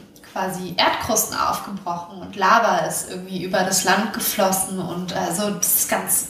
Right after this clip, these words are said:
spannend und da sind ganz viele Flüsse und ganz viele Wasserfälle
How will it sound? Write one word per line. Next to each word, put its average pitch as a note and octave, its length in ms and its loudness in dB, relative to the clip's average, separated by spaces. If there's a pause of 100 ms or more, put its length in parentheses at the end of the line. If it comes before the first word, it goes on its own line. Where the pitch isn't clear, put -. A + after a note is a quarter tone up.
(140)
spannend G3+ 500 2
und F3 180 -4
da G3 140 4
sind F#3+ 140 -4
ganz G#3 180 -2
viele G3+ 180 -6
Flüsse C4 480 4
und F#3+ 140 -2
ganz F#3+ 200 2
viele G3+ 200 -2
Wasserfälle G#3+ 680 4